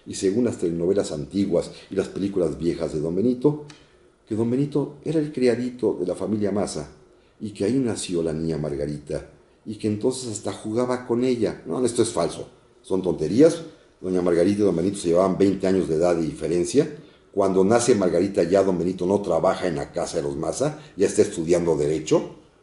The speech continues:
ya es un hombre que viste como los blancos. Por cierto, se quitó el calzón de manta y jamás se lo volvió a poner, ¿eh? Jamás se lo volvió a poner un guarache. Y comía con pulque y con vino, una combinación muy curiosa.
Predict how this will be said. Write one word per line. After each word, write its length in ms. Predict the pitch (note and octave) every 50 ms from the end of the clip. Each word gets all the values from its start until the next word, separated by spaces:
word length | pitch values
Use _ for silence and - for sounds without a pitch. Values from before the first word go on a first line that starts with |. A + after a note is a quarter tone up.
| _ _ -
ya 120 | F2 F2
es 140 | E2+ - -
un 140 | F#2 E2+ E2
hombre 380 | E2+ F2 E2+ E2+ E2 D#2 D2+
que 120 | - E2+ D#2+
viste 400 | F2 A#2 A2+ - - - - -
como 220 | F#2+ E2+ F2 F2
los 200 | F2 F2+ F2+ F2
blancos. 520 | A2 A#2+ A2+ A2 G#2 - F3+ F#3+ - - - - - - _
Por 120 | - B2 A#2
cierto, 200 | D3 F3 E3+ B2+
se 120 | G#2 A#2
quitó 180 | G2+ - - F3
el 80 | F3
calzón 280 | E3+ D3 A#2+ - D#3+ D3+
de 80 | C#3+
manta 580 | B2+ B2+ C3 C#3 C#3 - F#3+ G3+ G3+ - - - -
y 80 | A#2
jamás 320 | G#2 - G2+ F#2 G2+ B2 C3+
se 80 | E3
lo 80 | C#3 A2+
volvió 240 | G#2 G2+ G2+ A#2+ C3
a 60 | -
poner, 260 | - B2 C3+ C#3+ A#2+
¿eh? 300 | A2+ D3+ F#3 - - - - - _ _ _
Jamás 320 | - G2+ G2 G2+ A2+ B2
se 80 | - E3
lo 40 | C3+
volvió 160 | A#2+ B2+ C3
a 60 | -
poner 160 | - A2 A#2
un 140 | B2+ C3 B2
guarache. 600 | G2+ G2+ G2+ B2+ C3+ C3+ - F#2+ D#2+ - - - - _ _ _ _ _ _ _ _
Y 100 | - G2
comía 460 | F#2+ F#2 F#2 F2+ F#2+ G#2 A2 A#2 A#2 -
con 160 | F2+ E2 D2
pulque 340 | - - A2 A#2 A2+ - A#2
y 60 | A2
con 240 | - G2 E2+ D#2+ D2+
vino, 180 | E2 E2+ E2
una 220 | F2+ G2 G2+ G2 G2+
combinación 580 | F#2 E2+ E2+ E2+ E2+ D#2+ - - G2 F#2+ F#2+
muy 120 | F#2 F#2 F#2
curiosa. 500 | - F2 D#2+ D2 D2 B1+ - A#1+ -